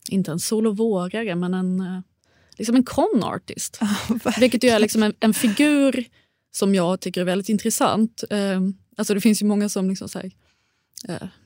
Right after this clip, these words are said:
Speaker 1: de gillar, så här, true crime och sånt. Och jag är, liksom, inte så här, jag gillar, liksom, inte så här mord och sånt. Jag tycker inte det är så spännande. Men just så här berättelser om folk som lurar och bedrar tycker jag är
Speaker 2: Mm.
Speaker 1: extremt spännande.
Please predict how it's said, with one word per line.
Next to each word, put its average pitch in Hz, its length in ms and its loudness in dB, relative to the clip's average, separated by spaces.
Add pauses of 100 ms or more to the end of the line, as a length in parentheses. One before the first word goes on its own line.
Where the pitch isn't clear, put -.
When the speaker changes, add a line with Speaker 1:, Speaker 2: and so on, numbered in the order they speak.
Speaker 1:
de 190 140 -2
gillar, 180 240 -2
så - 100 -6
här, 175 80 -4
true - 260 -4
crime 190 420 -2
och 180 80 -4
sånt. - 180 -8
Och 202 60 0
jag 233 180 6
är, 262 40 6
liksom, 262 220 4
inte 233 160 2
så 208 80 0
här, 196 80 4
jag 214 120 6
gillar, 240 220 4
liksom, 214 180 0
inte 190 100 -2
så 170 80 -4
här 160 80 -4 (540)
mord 190 520 2
och 160 140 -6
sånt. 156 160 -6
Jag 202 100 0
tycker 214 100 0
inte 185 140 0
det 175 60 -2
är 175 40 -4
så 180 140 -8
spännande. 190 380 -2
Men 185 120 2
just 226 220 2
så 220 60 2
här 180 80 2
berättelser 214 640 0
om 185 120 2
folk 175 340 -2
som 170 400 -2 (140)
lurar 196 580 2
och 180 100 -2
bedrar 185 600 -4
tycker 180 260 -8
jag - 100 -2
är 233 60 0
Speaker 2:
Mm. 208 120 -2
Speaker 1:
extremt 220 580 -6
spännande. 175 380 -8